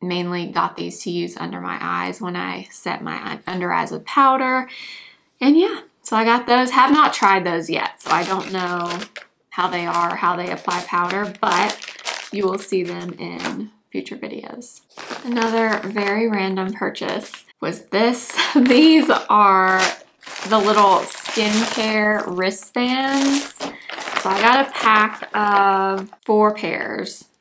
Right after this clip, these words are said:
So they look like this, and basically you put these on when you do your skincare, and it keeps water from running down your sleeves, which absolutely drives me nuts. So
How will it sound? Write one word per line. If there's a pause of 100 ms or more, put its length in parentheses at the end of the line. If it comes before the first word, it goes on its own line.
(120)
So
they
look
like
this,
and
basically
you
put
these
on
when
you
do
your
skincare,
and
it
keeps
water
from (320)
running
down
your
sleeves, (580)
which (140)
absolutely
drives
me
nuts.
So